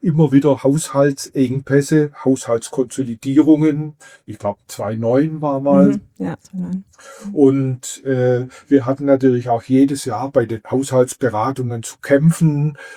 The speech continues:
Speaker 1: um zusätzliche Mittel. Meistens war immer die Antwort des damaligen Finanzbürgermeisters, muss aus dem Budget finanziert werden, da gibt's nix. Und, äh, ja, mussten dann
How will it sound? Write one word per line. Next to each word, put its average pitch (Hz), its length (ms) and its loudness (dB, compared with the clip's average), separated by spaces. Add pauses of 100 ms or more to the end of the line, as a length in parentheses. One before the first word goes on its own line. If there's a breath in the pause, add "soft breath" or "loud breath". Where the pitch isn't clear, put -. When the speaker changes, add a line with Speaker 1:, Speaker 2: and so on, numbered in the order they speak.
(180 loud breath)
Speaker 1:
um 135 240 -8
zusätzliche 135 800 0
Mittel. 170 420 4
Meistens - 880 -4 (260)
war 131 220 2
immer 131 140 0
die 123 160 -2
Antwort 143 420 2
des 123 160 -4
damaligen 120 520 -2
Finanzbürgermeisters, 139 1000 0
muss 151 260 -2
aus - 220 -6
dem 135 220 -4
Budget 170 440 2
finanziert 170 640 -2
werden, 151 240 -6
da 117 120 -8
gibt's - 400 -6
nix. - 440 -2 (760 soft breath)
Und, 156 720 0
äh, 139 520 4 (640 soft breath)
ja, 139 220 0
mussten 160 420 -2
dann 139 400 2